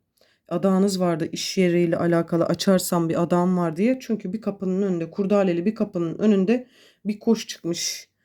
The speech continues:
Bir iş yerinin önünde açılacak. Şey, kesilecek bu adak. "Hadi şimdi gücünü göster, beni kurtar." diyen bir kişi var. Yani burada demir parmaklıklarının arasında bir kişi var. "Şimdi bana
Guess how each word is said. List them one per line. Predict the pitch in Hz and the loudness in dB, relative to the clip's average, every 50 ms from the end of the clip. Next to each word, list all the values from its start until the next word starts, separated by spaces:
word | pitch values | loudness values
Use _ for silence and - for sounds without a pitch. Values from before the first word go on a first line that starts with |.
| _ _ _ _ - - | _ _ _ _ -6 -2
Bir | 247 240 | 0 0
iş | 226 - - | 0 0 0
yerinin | 208 196 190 196 | 0 2 2 2
önünde | 208 196 180 185 208 | 2 2 2 2 2
açılacak. | 208 190 196 - 190 180 160 175 175 175 - _ _ _ _ _ _ - | 0 0 0 -2 -2 0 0 0 -2 -2 -4 _ _ _ _ _ _ -12
Şey, | - - 196 180 - | -4 -4 -4 -2 0
kesilecek | - 208 196 196 190 190 190 165 196 190 190 - | 0 0 0 2 2 2 2 2 0 -2 -2 -4
bu | 170 165 - - - | -4 -4 -4 -6 -6
adak. | - 170 156 160 160 - - _ _ _ _ _ _ _ _ _ _ _ _ _ _ _ _ _ _ _ _ _ _ _ _ _ _ _ _ _ _ _ _ _ _ _ _ _ _ _ - - - - - - - - - - _ - | -8 -4 -4 -4 -4 -6 -16 _ _ _ _ _ _ _ _ _ _ _ _ _ _ _ _ _ _ _ _ _ _ _ _ _ _ _ _ _ _ _ _ _ _ _ _ _ _ _ -20 -20 -20 -20 -20 -20 -20 -20 -20 -12 _ 0
"Hadi | 262 285 262 254 | 2 2 2 0
şimdi | - - 247 233 226 | -2 -2 -2 0 2
gücünü | 208 233 202 196 208 208 202 190 175 | 2 2 2 2 2 0 0 0 -2
göster, | 175 214 233 226 233 - - 226 233 233 220 190 | 2 2 2 2 2 -2 -4 -4 -2 -2 0 0
beni | 208 202 214 208 | 2 2 2 0
kurtar." | - 202 196 - - 226 247 233 208 180 | -2 -6 -6 -4 -2 0 0 0 0 0
diyen | 196 185 190 214 220 190 | 0 0 0 0 0 0
bir | 196 185 | 0 -2
kişi | 170 - - - - 185 | -4 -4 -4 -4 -2 0
var. | 170 160 160 - _ _ _ _ _ _ _ _ - - - _ _ - | -2 -2 -2 -6 _ _ _ _ _ _ _ _ -20 -20 -20 _ _ -2
Yani | 196 190 190 190 185 180 175 165 | 0 2 2 2 2 2 0 0
burada | 190 226 220 185 185 160 | 0 0 0 0 0 0
demir | 196 202 208 220 202 - | 2 4 2 2 0 -2
parmaklıklarının | - 190 180 175 180 170 170 _ _ _ - 185 185 190 196 | -6 -6 -4 -4 -4 -6 -8 _ _ _ -8 -6 -4 -2 0
arasında | 208 196 175 180 - 196 208 208 | 0 0 0 -2 -2 -2 0 0
bir | 202 180 - | 0 0 -2
kişi | - - - 175 | -4 -6 -4 0
var. | 160 156 156 - _ _ _ _ _ _ _ _ | 0 0 -2 -4 _ _ _ _ _ _ _ _
"Şimdi | - - - 311 277 233 208 | -12 -4 0 2 2 4 4
bana | 214 208 202 196 202 | 2 2 0 -2 -4